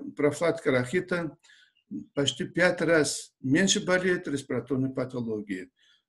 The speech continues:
Респираторная патология — это острое респираторное заболевание, бронхиты, пневмонии. Поэтому в настоящее время большое внимание уделяется на,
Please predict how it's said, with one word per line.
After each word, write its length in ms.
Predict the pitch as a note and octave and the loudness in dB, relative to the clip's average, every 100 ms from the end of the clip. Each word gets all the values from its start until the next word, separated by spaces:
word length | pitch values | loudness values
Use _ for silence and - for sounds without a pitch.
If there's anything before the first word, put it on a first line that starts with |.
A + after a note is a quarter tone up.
| _ | _
Респираторная 560 | B2+ B2 D#3 D3 E3+ D3+ | -12 -4 -2 0 2 2
патология — 480 | D3+ D#3 E3 G3+ C#3+ | 0 -2 0 0 0
это 400 | C3 C3+ B2+ - - _ | 0 -2 -4 -6 -18 _
острое 280 | C3+ C3+ C#3+ | -6 -4 -6
респираторное 760 | C3 D3 - C3+ A#2+ A#2+ A2 - | -4 -4 -2 -2 -2 -2 -4 -8
заболевание, 720 | G#2 G2+ G2+ G#2+ E3+ F3+ E3+ | -10 -6 -6 -2 -2 0 -2
бронхиты, 640 | D3 A2 G2 - E3 D#3+ | -2 -2 -2 -2 -2 -2
пневмонии. 800 | D3 C#3 C3+ C3 C3 A#2 F#2+ F2+ _ _ _ _ _ _ _ _ _ | -4 0 4 4 4 0 -2 -8 _ _ _ _ _ _ _ _ _
Поэтому 380 | - D3+ D3+ E3+ | 2 2 2 -4
в 60 | F3 | -2
настоящее 500 | D3 D3+ C#3+ C3+ B2 | -2 0 0 0 -2
время 440 | B2+ E3+ F3 F3 | 0 -2 -4 -8
большое 680 | A#3 - - - A#2+ E3 E3 | -10 -10 -8 -6 -4 0 0
внимание 440 | C3 A#2+ C3 C#3 | 0 0 2 2
уделяется 440 | A2+ A2+ C#3 D3 D3 | 0 0 2 2 0
на, 320 | B2+ C#3 D3 | -2 -2 -6